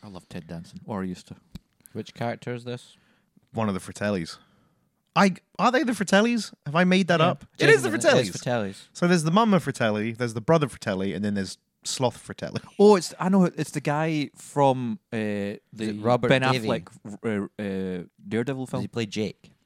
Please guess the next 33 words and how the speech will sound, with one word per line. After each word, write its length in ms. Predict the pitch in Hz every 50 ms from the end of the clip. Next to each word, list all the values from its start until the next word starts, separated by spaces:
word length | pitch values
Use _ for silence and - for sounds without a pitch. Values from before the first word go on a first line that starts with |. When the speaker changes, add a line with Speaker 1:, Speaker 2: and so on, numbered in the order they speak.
| _ _ _ _ _ _ _ _ _ -
Speaker 1:
Uh, 340 | 87 92 95 95 98 101 95
Speaker 3:
Maybe. 840 | 95 92 92 95 92 92 90 90 92 95 110 127 151 185 208 233 262 - _ _ _ _ _ _ _ _ _ _ _ _ _ _ _ - -
I 40 |
have 120 | - 92 87
Speaker 1:
it's, 80 | 80 80
Speaker 3:
no 120 | 73 76
idea. 180 | 69 67 92 90
I 20 | 139
Speaker 1:
it, 40 | 151
Speaker 3:
can't 100 | - 151
Speaker 1:
yeah, 80 | 151
it's 60 | 143 120
Speaker 3:
remember. 80 | 104
Speaker 1:
the 60 | -
guy 180 | - 147 156 165
from 160 | 160 - 151 135
the, 160 | 127 117 110 -
I 60 | 123
don't 160 | 120 165 190
know 60 | 196
why 200 | 175 156 151 143 131
that, 160 | 131 127 _ _ _ _ _ -
the 140 | 123 123 135
only 160 | 139 135 131
movie 220 | 127 123 123 113 117
I 40 | 113
remember 380 | 110 101 107 110 113 117 135
him 100 | 131 123
from 280 | 117 127 127 123 117 113
is 140 | 117 101 90
the 80 | 104
Ben 180 | 92 107 107 107
Affleck, 580 | 107 104 95 - - 104 95 98 - - -